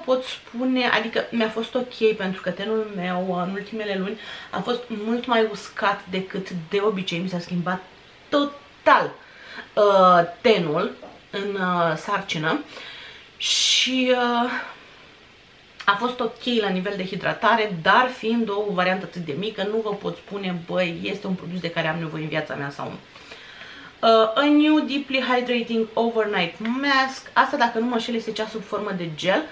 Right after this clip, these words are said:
Între cele două, pentru că este una și sub formă de cremă, tot în stilul ăsta, mi-a plăcut mai mult, nu, Oriflame are, da. Oriflame are o chestie din aceasta sub formă de cremă,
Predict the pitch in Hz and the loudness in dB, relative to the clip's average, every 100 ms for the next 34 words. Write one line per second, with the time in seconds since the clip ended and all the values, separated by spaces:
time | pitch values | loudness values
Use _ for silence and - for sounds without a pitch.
0 | - - - - 269 320 349 - 277 277 | -14 -16 -14 0 0 2 -2 2 4 2
1 | 190 190 160 185 226 226 233 277 285 285 | 2 2 2 4 0 -2 -4 0 0 0
2 | - 226 226 240 202 190 - 202 196 170 | -2 -4 -2 0 0 -2 -4 -2 0 -2
3 | 160 190 202 220 185 - 190 185 147 147 | -4 -6 -6 -4 -4 -6 -6 0 0 0
4 | 247 247 233 214 262 262 240 226 226 - | 0 -2 -2 -4 -4 -2 -2 -2 -6 -6
5 | 220 185 - - - 190 202 190 165 143 | -6 -6 -10 -20 -6 -2 0 -2 -4 -4
6 | 143 - - - - - - 160 151 143 | -6 -16 -20 -20 -18 -18 -2 0 0 -2
7 | - 147 147 - - - - - - 208 | -6 -6 -4 -8 -20 -20 -18 -16 -2 6
8 | 226 220 208 202 196 190 185 170 151 143 | 6 6 2 4 2 2 -4 -6 -6 -2
9 | 143 143 180 190 196 - 196 190 - 190 | -2 -2 -4 -4 -6 -4 -4 -4 0 2
10 | 196 190 165 175 180 175 - 175 185 175 | 2 -2 -2 -2 -2 -4 -10 -2 -2 0
11 | 147 214 | -2 -4